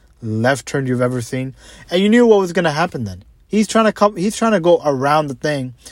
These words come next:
But if you've ever been to, like, a sporting arena, there's so many doors. So I doubt he could have even made it to that side.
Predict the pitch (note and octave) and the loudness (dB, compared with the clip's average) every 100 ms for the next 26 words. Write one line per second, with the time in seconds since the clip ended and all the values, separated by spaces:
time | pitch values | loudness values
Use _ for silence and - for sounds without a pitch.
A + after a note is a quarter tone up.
0 | - - - E3 D#3+ G#3 B3 G3 D#3+ E3+ | -20 -6 2 2 4 4 4 4 0 0
1 | D#3+ D#3 C#3 C3 A#2 - C3+ C#3 D#3 D3+ | 2 0 2 -4 -6 -10 -6 -4 -2 -2
2 | D3+ D#3+ E3 F3+ _ _ _ _ A#2+ D3+ | -2 -2 -4 -8 _ _ _ _ -4 -2
3 | D4 - - - D3 D#3 D#3+ D#3 D3+ C3 | -2 -6 -16 -6 0 0 0 -2 -6 -6
4 | B2 B2 D3 E3 - _ _ _ _ _ | -4 -4 -4 -8 -18 _ _ _ _ _
5 | _ D#3 D#3 G#3+ E3 B2+ D3+ E3+ D3+ D#3 | _ -2 0 0 -2 -2 0 0 -4 0
6 | D#3 D3 C#3+ C3+ C3 C3+ C3 - B2 B2 | 0 2 0 -2 -2 -2 -4 -6 -2 -2
7 | A#2 - G#2+ F#2 | -2 -8 -10 -12